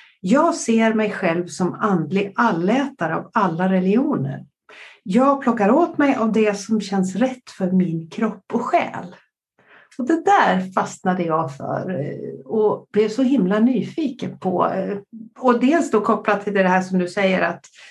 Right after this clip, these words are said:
det handlar mycket om stress, det handlar mycket om liv, livspussel och de här delarna. Men det här med andligheten då?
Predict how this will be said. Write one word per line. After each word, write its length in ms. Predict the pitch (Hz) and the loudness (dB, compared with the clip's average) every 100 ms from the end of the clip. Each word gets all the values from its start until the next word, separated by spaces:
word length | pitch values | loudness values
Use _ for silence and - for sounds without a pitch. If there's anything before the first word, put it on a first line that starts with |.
| - | -2
det 60 | 202 | 2
handlar 240 | 202 190 | 4 4
mycket 220 | 190 185 | 2 2
om 120 | 170 143 | 0 -2
stress, 420 | - 175 175 - | 0 0 0 -6
det 80 | 170 | -4
handlar 220 | 175 175 | -2 -2
mycket 320 | 170 - 170 | -4 -4 -6
om 200 | 165 165 | -4 -4
liv, 320 | 175 170 170 | -2 -2 -2
livspussel 800 | 185 139 - - 185 - - 160 | -2 -2 -8 -6 -4 -4 -6 -6
och 80 | 156 | -4
de 60 | |
här 100 | 160 | -4
delarna. 360 | 170 156 160 185 220 | -4 -6 -4 0 0
Men 360 | 233 - - | 0 -4 -4
det 80 | 247 | 0
här 120 | 254 | 4
med 120 | 277 | 4
andligheten 680 | 294 294 285 330 339 - 175 | 2 2 2 0 -2 -4 -6
då? 180 | 180 | -6